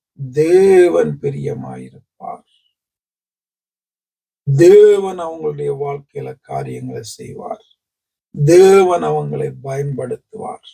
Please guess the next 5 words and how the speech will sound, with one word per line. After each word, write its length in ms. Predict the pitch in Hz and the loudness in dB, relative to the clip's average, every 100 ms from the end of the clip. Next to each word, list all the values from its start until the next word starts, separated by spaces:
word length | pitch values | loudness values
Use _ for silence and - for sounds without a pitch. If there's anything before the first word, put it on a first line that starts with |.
| _ _ _ _ _ _ _ _ _ _ _ _ _ _ _ _ - | _ _ _ _ _ _ _ _ _ _ _ _ _ _ _ _ -2
தேவன் 600 | 139 185 208 202 190 156 143 _ _ _ _ | 4 8 8 6 0 -12 -18 _ _ _ _
அவங்களை 600 | 160 175 180 170 160 151 143 | -6 -6 -8 -4 2 2 0
கொண்டு 440 | - 143 156 151 139 - _ _ _ | -2 -2 2 2 2 -4 _ _ _
அநேகரை 640 | 139 151 180 370 170 165 151 | -4 4 6 6 6 2 2
ரட்சிப்பார், 840 | 143 143 - - 143 - - - | 0 -6 -8 -16 -18 -18 -20 -20